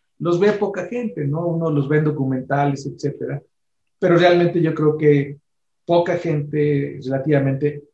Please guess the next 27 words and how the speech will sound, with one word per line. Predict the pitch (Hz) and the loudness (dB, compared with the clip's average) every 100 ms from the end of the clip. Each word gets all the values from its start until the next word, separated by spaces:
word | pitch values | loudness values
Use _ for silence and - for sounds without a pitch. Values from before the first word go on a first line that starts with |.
| - | -8
ha | 131 139 151 | -2 0 2
estado | 143 139 135 | 0 0 -2
físicamente | 139 147 147 143 127 127 131 131 127 135 _ _ _ _ _ _ - | -2 -6 -6 -8 -6 -8 -8 -10 -10 -14 _ _ _ _ _ _ -8
en | 131 | -6
ese | 131 | -4
tipo | 139 147 | -2 -2
de | 143 | 0
plantas | 127 127 | -2 -2
industriales, | 131 - 139 131 135 - - | -6 -6 -2 -2 -2 -8 -10
incluso | 143 - 139 143 143 | -8 -2 -2 -2 -6
como | 123 117 | -8 -8
visitante, | 113 135 143 131 - 147 - _ _ _ _ _ - | -8 -6 -4 -4 -4 -8 -10 _ _ _ _ _ -8
y, | 143 127 120 | -2 -2 -2
este, | 113 - 123 113 113 - _ _ _ _ | -6 -10 -6 -6 -8 -14 _ _ _ _
y | - 123 131 | -12 -4 0
es | 151 | 0
un | 170 156 | 2 0
mundo | 160 156 - | 0 0 0
que, | 143 123 113 117 _ _ _ _ _ _ _ | -2 -2 -4 -10 _ _ _ _ _ _ _
que | 147 | 2
no | 156 | 4
está | 165 165 156 | 2 4 2
muy | 160 151 | 2 2
presente, | 151 143 151 143 143 143 127 120 113 113 _ _ _ - | 2 2 0 0 0 -2 -2 -4 -8 -12 _ _ _ -10
pues, | 143 | -8
cotidianamente, | 147 147 151 151 151 147 147 | -6 -2 0 0 -2 -4 -4
porque | 143 - - - 113 | -8 -12 -14 -12 -12